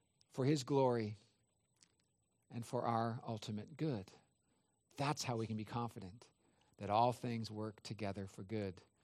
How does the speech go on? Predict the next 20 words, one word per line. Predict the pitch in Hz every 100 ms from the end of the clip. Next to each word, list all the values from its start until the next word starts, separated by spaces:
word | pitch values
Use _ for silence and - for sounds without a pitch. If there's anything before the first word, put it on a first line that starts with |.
| _ _ _ _
to | 101
those | 107 104 -
who | 101
are | 95
calling, | 101 98 95 95 107
called | - 101 95
according | - 98 98
to | 98
his | 95
purpose. | - 135 - 95
Is | 110
there | 120
a |
mystery | 113 123 - 143
here? | 135 139 139
Well, | 120 127
of | 104
course | - 131 117
there | 113 104
is. | 101 92 87 -